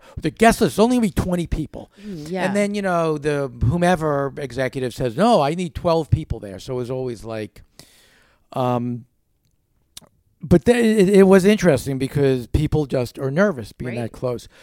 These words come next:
Speaker 1: But Johnny and Willie did the show, and this was a couple, I think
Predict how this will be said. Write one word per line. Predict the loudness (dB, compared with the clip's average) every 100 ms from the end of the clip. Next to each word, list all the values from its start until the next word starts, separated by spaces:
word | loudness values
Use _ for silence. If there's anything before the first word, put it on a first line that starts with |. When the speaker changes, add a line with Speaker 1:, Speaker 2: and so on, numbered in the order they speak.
| -20 -10 -4
Speaker 1:
But | -2
Johnny | 0 0 0
and | 0
Willie | 2 2 0
did | -2 -4
the |
show, | -6 -4 -2
and | -2
this | -4 0
was | 0 0 -8 _
a | -6
couple, | -4 -4 -8 _ _ -20
I | -18 -16
think | -14 -16